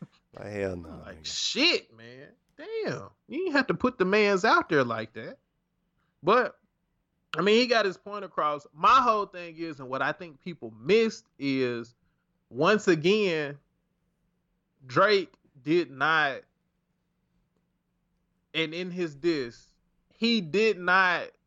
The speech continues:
Speaker 2: dismiss the ghostwriting allegations.
Speaker 1: I mean, you know, he said that, you know, "Niggas ain't got hits without me.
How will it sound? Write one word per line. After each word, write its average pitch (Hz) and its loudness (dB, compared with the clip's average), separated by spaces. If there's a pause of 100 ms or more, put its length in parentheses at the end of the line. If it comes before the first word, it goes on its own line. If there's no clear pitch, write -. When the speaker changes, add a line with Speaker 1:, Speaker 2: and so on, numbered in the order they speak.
(640)
Speaker 2:
dismiss 175 -2 (1700)
the 139 2
ghostwriting 143 2 (100)
allegations. 107 -18 (1160)
Speaker 1:
I - 0
mean, 196 0
you 202 2
know, 170 4
he 170 -2
said 180 4
that, 135 4
you 127 0
know, 107 4 (180)
"Niggas 117 -4
ain't 107 6
got 101 6
hits 113 -2
without 92 2
me. 87 -12